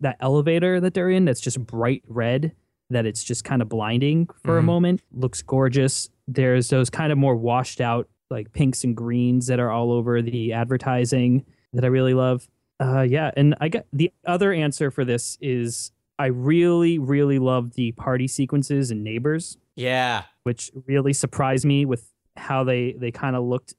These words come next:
Speaker 1: like Spring Breakers, and I just did not expect that from that movie going in.
Speaker 2: Nice.
Speaker 3: Neighbors was really pretty.
Speaker 1: Yeah.
Speaker 2: I guess, I mean, I haven't seen jack shit this year, but I did see this movie.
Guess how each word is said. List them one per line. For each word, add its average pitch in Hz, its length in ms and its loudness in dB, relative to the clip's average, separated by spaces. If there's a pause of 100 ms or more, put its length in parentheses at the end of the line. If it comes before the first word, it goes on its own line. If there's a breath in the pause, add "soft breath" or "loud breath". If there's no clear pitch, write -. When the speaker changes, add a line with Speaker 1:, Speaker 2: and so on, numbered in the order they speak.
(140)
Speaker 1:
like 120 200 -6
Spring 131 260 -2
Breakers, 127 640 -4 (300)
and 131 120 2
I 120 120 0
just 120 260 -4
did 127 160 0
not 127 240 2
expect 123 380 -6
that 123 200 -4
from 123 140 -2
that 110 140 -2
movie 120 280 0
going 113 340 -2
in. 117 320 -2
Speaker 2:
Nice. 127 480 -4 (140)
Speaker 3:
Neighbors 131 440 -4
was 95 120 -14
really 104 200 -8
pretty. 98 300 -10 (300)
Speaker 1:
Yeah. 104 200 -10 (260)
Speaker 2:
I 127 100 0
guess, 170 360 -2 (260)
I - 180 -4
mean, 147 140 2
I 147 120 2
haven't 147 200 2
seen 110 260 0
jack 110 280 2
shit 113 220 -2
this 123 220 -2
year, 131 160 2
but 107 140 0
I 104 100 2
did 127 300 -2
see - 340 -2
this 110 220 -2
movie. 107 580 0